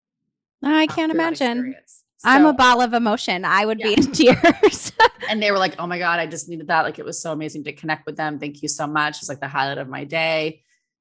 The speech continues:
Speaker 2: So we really, I think, long way to say, I think I'm good at really trying to find win-wins for people. And sometimes I, sometimes I, I hit it. Sometimes it's a hit, sometimes it's not, but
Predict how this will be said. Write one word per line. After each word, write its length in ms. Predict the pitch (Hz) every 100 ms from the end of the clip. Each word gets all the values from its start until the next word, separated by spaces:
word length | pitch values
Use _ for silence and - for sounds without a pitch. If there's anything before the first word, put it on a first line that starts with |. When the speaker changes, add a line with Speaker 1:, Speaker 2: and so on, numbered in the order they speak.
| _ _
Speaker 2:
So 180 | - 196
we 140 | 208
really, 340 | 202 220 220 -
I 80 |
think, 420 | 196 240 240 208 185 _ _
long 1000 | 170 180 180 196 196 202 196 185 180 170
way 240 | 160 151 147
to 80 |
say, 540 | 147 - 147 139 135 -
I 180 | - 165
think 520 | 156 - 220 233 233 _ _ _ _ _ _ -
I'm 160 | 170
good 460 | 156 180 165 160 - -
at 200 | 160 -
really 320 | 170 170 170
trying 240 | 165 180 151
to 60 |
find 420 | 151 - 143 143 139
win-wins 480 | 143 143 139 131
for 100 | 135
people. 440 | 123 135 - - -
And 100 | 170
sometimes 300 | 185 214 233
I, 220 | 247 226 180 -
sometimes 420 | 185 220 247 247 240
I, 200 | 240 226
I 120 | - 214
hit 240 | 208 220
it. 240 | - -
Sometimes 220 | 190 226 196
it's 80 | -
a 60 |
hit, 220 | 208 190 -
sometimes 260 | 190 185
it's 120 | 170
not, 360 | 170 170 160 -
but 180 | 165